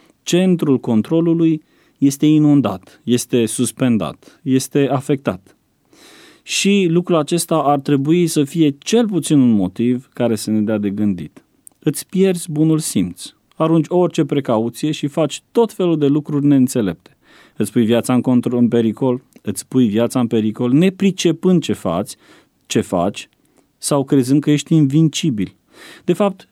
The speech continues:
devii temporar insensibil la durere. Un lucru bun, nu-i așa? Scapi de niște necazuri, scapi de niște probleme și ești capabil să faci ceea ce în stare naturală n-ai putea să faci. Dar,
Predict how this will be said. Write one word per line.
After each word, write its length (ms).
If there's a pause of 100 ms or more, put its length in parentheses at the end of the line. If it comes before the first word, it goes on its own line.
(100)
devii 460
temporar 800
insensibil 1040
la 160
durere. 520 (680)
Un 140
lucru 240
bun, 200
nu-i 140
așa? 400 (800)
Scapi 460
de 340
niște 260
necazuri, 520
scapi 180
de 60
niște 200
probleme 240
și 160
ești 140
capabil 440
să 140
faci 220
ceea 180
ce 140
în 120
stare 380
naturală 540
n-ai 320
putea 360
să 200
faci. 500
Dar, 400